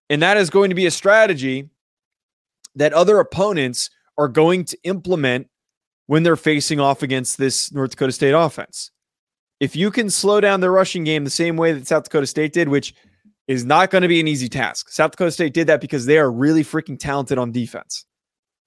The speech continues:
But if you can slow them down a little bit and force them into a couple third and long situations, that's where the mistakes happen.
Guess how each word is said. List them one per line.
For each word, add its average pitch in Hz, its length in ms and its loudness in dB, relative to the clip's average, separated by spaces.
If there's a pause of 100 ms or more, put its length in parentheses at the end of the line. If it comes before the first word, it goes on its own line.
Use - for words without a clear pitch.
(540)
But 151 140 4
if 156 200 0
you 190 160 0
can 214 140 -4
slow 202 260 2
them 196 120 0
down 196 180 4
a 165 60 2
little 180 180 2
bit 208 260 -2 (920)
and 139 220 0
force 185 400 2
them 180 140 0
into 185 240 0
a 180 60 0
couple 185 220 2
third 190 160 0
and 175 100 0
long 180 200 2
situations, 190 720 -4 (720)
that's 139 220 2
where 151 140 4
the 143 60 0
mistakes 135 400 0
happen. 98 300 -8